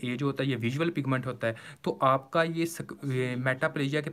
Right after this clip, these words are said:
प्रोसेस को रोकता है। कैसे? कि ये स्क्वेमस एपिथेलियम जो कुछ कंजक्टिवा की होती है, ये इसको दूसरी एपिथेलियम, जिसको केराटिन एपिथेलियम कहते हैं, उसमें चेंज होने नहीं देता।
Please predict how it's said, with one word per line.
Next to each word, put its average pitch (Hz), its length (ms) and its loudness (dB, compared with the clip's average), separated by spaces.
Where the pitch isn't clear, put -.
प्रोसेस 131 260 -2
को - 120 -2
रोकता 127 500 0
है। 110 120 0
कैसे? 123 360 2
कि 143 360 -4
ये 143 160 2
स्क्वेमस 135 540 0
एपिथेलियम 143 440 0
जो 151 100 -2
कुछ 139 200 -6
कंजक्टिवा 131 580 0
की 135 120 -4
होती 117 340 -2
है, 143 220 0
ये 143 240 -2
इसको 143 600 0
दूसरी 131 480 0
एपिथेलियम, 143 480 2
जिसको 139 220 -4
केराटिन 165 520 6
एपिथेलियम 135 460 0
कहते 120 280 0
हैं, 147 60 0
उसमें 147 200 -2
चेंज 131 280 0
होने 185 380 2
नहीं 147 380 6
देता। 107 420 -2